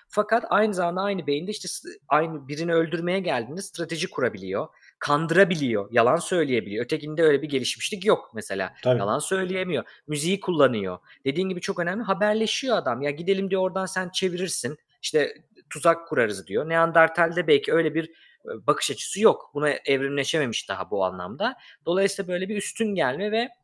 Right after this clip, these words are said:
Speaker 1: e, kaynakları bir tek ben kullanayımcılık aslında bu durum. Hayatta kalma ve yani şey diyebiliriz, insanların ve canlıların kaynaklar sınırlı olduğu sürece,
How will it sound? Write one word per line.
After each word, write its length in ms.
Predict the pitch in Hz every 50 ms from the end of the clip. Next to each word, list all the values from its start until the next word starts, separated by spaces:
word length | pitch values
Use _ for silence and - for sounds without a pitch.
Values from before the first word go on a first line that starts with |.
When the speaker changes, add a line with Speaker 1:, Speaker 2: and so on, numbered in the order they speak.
| _ _ _ _
Speaker 1:
e, 440 | - 147 151 143 143 147 143 135 131
kaynakları 540 | - - 180 180 175 170 160 - 170 175 170
bir 80 | 160 -
tek 220 | - 208 - -
ben 200 | 175 180 180 -
kullanayımcılık 960 | - - 151 131 123 113 113 110 107 107 98 113 117 110 107 - - - - _ _ _ -
aslında 500 | - 110 - - - - 110 101 104 113
bu 120 | 131 123
durum. 160 | 127 127 170
Hayatta 380 | 185 202 208 214 208 - - 233
kalma 360 | 233 - 180 147 156 190 233
ve 180 | 240 233 240 240 - - - _ _
yani 200 | - 175 180 180
şey 280 | 175 - - 247 254 214
diyebiliriz, 400 | 233 247 247 233 262 247 165 131
insanların 640 | 135 151 147 - 185 190 190 190 202 226 254 254
ve 100 | 233 196
canlıların 600 | 147 147 170 170 175 180 180 185 190 170 175 185 - _ _
kaynaklar 500 | - - 156 160 165 170 - - 180 175
sınırlı 400 | 170 - - 170 175 175 190 208
olduğu 280 | 202 170 151 127 127 123
sürece, 480 | - - - 120 120 123 - 226 -